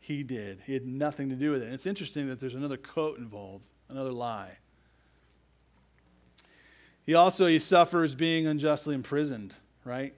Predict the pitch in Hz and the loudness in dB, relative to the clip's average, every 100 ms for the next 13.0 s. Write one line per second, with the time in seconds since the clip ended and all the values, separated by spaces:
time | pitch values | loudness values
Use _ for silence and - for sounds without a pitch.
0 | _ - 151 139 135 139 143 135 127 135 | _ -12 -6 -2 0 0 0 -4 -4 -4
1 | 131 131 131 127 - 123 117 123 123 131 | -4 -4 -6 -6 -8 -8 -8 -6 -4 -6
2 | 120 - 131 147 110 - 123 127 127 - | -10 -10 -6 -6 -6 -12 -12 -10 -12 -14
3 | 123 143 127 127 143 - 139 165 131 110 | -12 -10 -8 -6 -8 -8 -6 -4 -4 -6
4 | 98 98 110 143 _ _ _ _ _ _ | -10 -12 -12 -14 _ _ _ _ _ _
5 | - 120 107 104 131 147 - _ _ _ | -12 -12 -10 -12 -12 -16 -20 _ _ _
6 | _ _ _ 139 127 113 117 123 117 123 | _ _ _ -8 -6 -6 -6 -6 -6 -10
7 | 104 104 101 98 113 _ _ _ _ _ | -12 -12 -12 -12 -16 _ _ _ _ _
8 | _ _ _ _ _ _ _ _ _ _ | _ _ _ _ _ _ _ _ _ _
9 | _ _ _ _ _ _ _ - 147 143 | _ _ _ _ _ _ _ -6 -6 -4
10 | 175 180 170 - 196 185 151 151 160 156 | 2 6 6 4 2 2 4 2 2 0
11 | 147 170 175 151 151 127 151 156 156 147 | 0 2 2 2 0 -4 -2 -2 -2 -6
12 | - 165 180 - 139 131 113 127 110 | -2 0 0 -2 -6 -6 -8 -10 -12